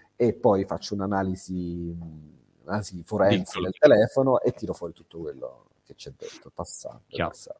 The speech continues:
Speaker 1: insomma.
Speaker 2: Molto
Speaker 1: Ma non è
Speaker 2: bene.
Speaker 1: sem-, non è semplice, però,
Speaker 2: Ah,
Speaker 1: insomma, si fa.
Speaker 2: infatti, infatti, perché poi sto pensando invece tutti i vari sistemi crittografati, insomma, eh, n-, non è banale.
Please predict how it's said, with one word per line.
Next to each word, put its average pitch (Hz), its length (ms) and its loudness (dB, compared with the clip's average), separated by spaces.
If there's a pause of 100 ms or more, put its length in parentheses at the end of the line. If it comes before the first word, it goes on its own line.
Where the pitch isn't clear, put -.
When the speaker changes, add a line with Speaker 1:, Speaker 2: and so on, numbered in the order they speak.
(140)
Speaker 1:
insomma. - 240 -20 (560)
Speaker 2:
Molto 160 260 6
Speaker 1:
Ma 165 80 6
non 202 80 12
è 214 60 12
Speaker 2:
bene. 147 100 8
Speaker 1:
sem-, - 240 0 (120)
non 147 120 2
è 110 60 4
semplice, 113 460 -2
però, 101 120 4
Speaker 2:
Ah, 185 60 4
Speaker 1:
insomma, 92 180 2
si 113 120 -6
fa. 92 100 -2
Speaker 2:
infatti, - 200 -2
infatti, 101 360 -2
perché 98 260 -4
poi 127 420 6
sto 101 200 0
pensando 101 680 2 (120)
invece 92 600 -2
tutti - 220 -8
i - 20 0
vari 95 340 2
sistemi 98 580 0
crittografati, 98 1160 2
insomma, 95 280 2
eh, 101 140 -4
n-, 104 200 -2
non 113 200 6
è 117 120 4
banale. 104 480 4